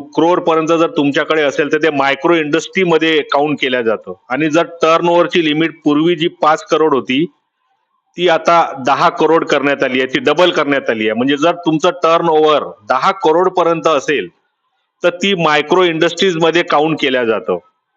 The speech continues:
आता मायक्रो इंडस्ट्रीजमध्ये दोन इंडस्ट्री येतात, एक सर्व्हिस सेक्टर आणि एक मॅन्युफॅक्चरिंग सेक्टर. त्या दोघीलाही ही डेफिनेशन लागू होते.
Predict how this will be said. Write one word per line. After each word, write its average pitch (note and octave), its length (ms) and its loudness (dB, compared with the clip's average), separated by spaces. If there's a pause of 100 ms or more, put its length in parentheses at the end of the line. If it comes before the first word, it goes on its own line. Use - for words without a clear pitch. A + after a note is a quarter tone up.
(440)
आता D#3+ 200 0
मायक्रो C#3+ 400 0
इंडस्ट्रीजमध्ये E3+ 680 0
दोन F3 300 2
इंडस्ट्री E3 460 -2
येतात, C3 240 -2
एक C#3 100 -4
सर्व्हिस D3 680 -2
सेक्टर F3 380 0
आणि D#3 320 -2
एक D#3+ 300 -2
मॅन्युफॅक्चरिंग D3 800 -2
सेक्टर. - 360 -6
त्या C#3+ 200 -2
दोघीलाही D#3 720 0
ही E3+ 200 0
डेफिनेशन C#3+ 580 -2
लागू C3 340 0
होते. B2+ 220 -2